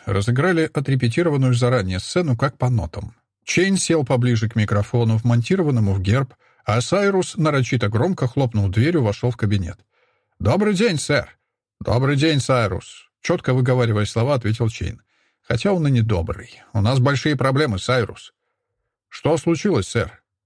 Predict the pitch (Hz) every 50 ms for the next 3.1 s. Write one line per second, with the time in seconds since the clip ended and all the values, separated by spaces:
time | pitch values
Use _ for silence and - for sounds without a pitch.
0 | _ - 98 101 135 156 - - - - 151 147 147 165 180 180 - - - -
1 | 127 120 120 123 117 143 143 135 120 113 120 - - - 127 101 82 - - -
2 | - _ _ _ _ _ _ _ _ - - 127 131 120 98 - _ - - -
3 | _